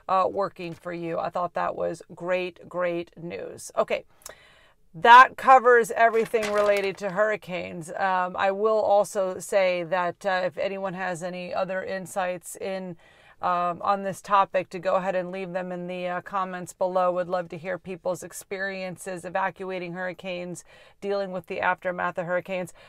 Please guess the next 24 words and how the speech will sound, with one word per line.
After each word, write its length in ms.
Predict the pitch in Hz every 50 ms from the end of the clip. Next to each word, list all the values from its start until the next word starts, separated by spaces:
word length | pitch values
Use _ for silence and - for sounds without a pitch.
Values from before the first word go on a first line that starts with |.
| - - - -
I 100 | 214 214
did 260 | 165 269 311 349 311
actually 520 | 262 240 233 220 - - - 226 214 202
also 400 | 190 208 214 214 202 - 233 208
do 240 | 175 160 196 190 190
a 40 | 190
Google 380 | 160 190 196 190 170 185 190
search 480 | 180 - - - 185 185 175 - - -
just 240 | - 196 175 - -
to 80 | 190
see 260 | 175 - - 208 190 185
what 240 | 180 185 190 - 190
would 160 | 196 175 -
come 200 | - - 185 180
up 180 | 180 180 170 -
on 220 | 185 180 175 175
this 240 | 180 175 165 - -
topic, 560 | - - 185 175 175 - 185 180 170 - -
and 160 | - 175 175 175
I 80 | 175
will 140 | 175 175 175
show 280 | 170 - - 208 185 185
you 180 | 185 185 180
here 320 | 165 180 190 185 185 180